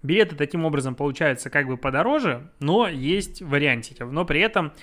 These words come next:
как бы рейс, как я понял, не будет отличаться от обычного. Там, э, всё так же можно взять двух питомцев на борт, точнее не больше двух.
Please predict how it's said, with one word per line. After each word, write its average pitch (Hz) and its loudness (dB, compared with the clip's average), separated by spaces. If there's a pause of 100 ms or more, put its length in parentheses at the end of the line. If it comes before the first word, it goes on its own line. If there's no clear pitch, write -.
(200)
как 156 -2
бы 147 2
рейс, 214 -2
как 143 -6
я 147 -2
понял, 160 -2
не 139 -2
будет 160 -2
отличаться 139 -2
от 131 -4
обычного. 180 0
Там, 131 0
э, 120 -4
всё - -8
так 143 -2
же 131 -4
можно 127 -6
взять 123 -4
двух 131 -8
питомцев 196 -4
на 185 -2
борт, 165 -2
точнее 131 -8
не 127 -6
больше 127 -4
двух. 123 -6